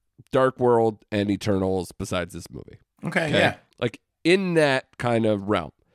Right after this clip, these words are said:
Speaker 1: So, which means you're basically probably, if I'm doing the Andrew cheat code, is a two point seven five at best.
Speaker 2: Okay. I can live with that.
Speaker 1: Because you gotta have an anchor to this, and which means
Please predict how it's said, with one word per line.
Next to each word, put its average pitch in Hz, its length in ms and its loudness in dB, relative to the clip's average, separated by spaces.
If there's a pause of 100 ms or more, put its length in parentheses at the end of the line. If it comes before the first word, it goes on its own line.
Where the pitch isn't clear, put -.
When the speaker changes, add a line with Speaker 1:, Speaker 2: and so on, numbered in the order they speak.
(220)
Speaker 1:
So, 190 160 0
which 185 200 2
means 202 440 -2
you're 170 100 4
basically 151 960 0 (240)
probably, 139 380 4
if 123 100 0
I'm 120 140 2
doing 127 240 2
the 117 160 2
Andrew 107 220 -2
cheat 113 260 -6
code, 95 320 -4
is 92 140 -8
a 90 60 -10
two 104 220 -6
point 98 300 -4
seven 95 300 -4
five 98 320 0
at 110 80 -8
best. 135 480 -2 (120)
Speaker 2:
Okay. - 280 -6 (400)
I - 80 0
can 381 160 -2
live 294 160 2
with 247 100 -4
that. 143 60 2
Speaker 1:
Because 165 420 2 (340)
you 175 360 2
gotta 196 500 4
have 180 800 2 (640)
an 135 140 4
anchor 143 480 2
to 95 160 -6
this, 78 320 -14 (100)
and 120 240 0
which 127 160 0
means 131 440 -2